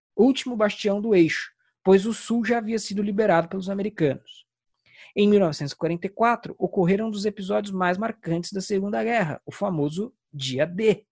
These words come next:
ou desembarque na Normandia, a noroeste da França. Em seis de junho de mil novecentos e quarenta e quatro, milhares de navios e aviões aliados, abastecidos de soldados americanos, formam nova frente de batalha contra alemães.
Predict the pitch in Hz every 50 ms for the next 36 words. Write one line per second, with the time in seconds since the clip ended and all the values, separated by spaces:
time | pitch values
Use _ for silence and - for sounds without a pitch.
0 | _ _ _ _ _ _ _ - 170 156 165 180 - - - 160 160 196 208 185
1 | 151 151 147 156 156 - - 226 240 202 180 170 170 170 170 208 214 214 175 147
2 | 139 151 156 165 175 - - 196 202 202 202 180 180 175 156 147 143 - - -
3 | 175 175 - - 214 208 180 156 - - 135 _ _ _ _ _ _ _ _ _
4 | _ _ _ _ _ _ _ _ _ _ - - 185 175 - - 220 233 262 262
5 | 269 277 247 208 208 190 185 180 175 175 180 190 180 - 190 180 170 - - 180
6 | 175 175 170 - - _ - - 170 151 151 - - 190 196 - _ _ _ _
7 | _ - - - 190 196 196 180 175 175 185 214 214 233 247 240 254 262 214 180
8 | 190 202 214 196 185 208 202 196 185 202 202 180 175 170 165 180 190 208 214 190
9 | 160 151 151 160 180 190 - - - _ _ _ _ _ _ - 151 160 175 170
10 | - - 180 - - - 233 220 240 226 240 226 - 269 - 226 214 185 180 175
11 | 170 185 175 185 185 202 202 - 170 160 151 160 180 202 - - _ _ _ _
12 | _ _ _ - - 185 185 190 190 180 175 175 196 233 240 254 233 - 226 220
13 | 220 208 - - 214 208 226 220 214 214 190 180 185 190 196 196 - - 185 185
14 | 185 - - - - - 185 190 208 226 226 214 196 143 123 - - - - -